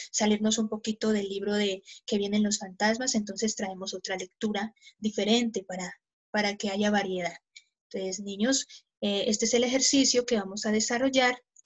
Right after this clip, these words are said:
Les tenemos muy en cuenta, sabemos que la lectura es algo muy importante, que hay que practicar, hay, hay que hacer ejercicios de redacción, hay que hacer ej-, ejercicios de comprensión, y este es un ejercicio que vale la pena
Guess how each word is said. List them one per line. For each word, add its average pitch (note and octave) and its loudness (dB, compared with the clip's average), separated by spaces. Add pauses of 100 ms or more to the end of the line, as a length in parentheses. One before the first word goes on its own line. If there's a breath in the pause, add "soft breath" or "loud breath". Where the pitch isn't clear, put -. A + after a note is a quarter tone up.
Les G#3 -2 (360 loud breath)
tenemos A3 4
muy A#3 2
en A#3 0
cuenta, C4+ 2 (240 loud breath)
sabemos G3+ 0
que G#3 4
la F#3+ 0
lectura F#3+ -6
es G#3 0
algo G3+ -4
muy G3 -10
importante, A#3+ -2 (220)
que F#3+ -4 (240 loud breath)
hay G3+ -2
que A3 -2
practicar, A3 0
hay, G3+ 0
hay G#3+ 0
que A3 -2
hacer G#3 0
ejercicios G#3 -4
de F#3+ -2
redacción, A3+ 0 (480 loud breath)
hay G#3 2
que G#3+ -2
hacer G#3 0
ej-, G#3 -6
ejercicios G#3 2
de G#3+ 0
comprensión, A#3 -2 (240 loud breath)
y B3 2
este C4+ 4
es C#4 2
un C#4 4
ejercicio B3 2
que C#4 2
vale A3+ 4
la B3 -2
pena A#3+ 4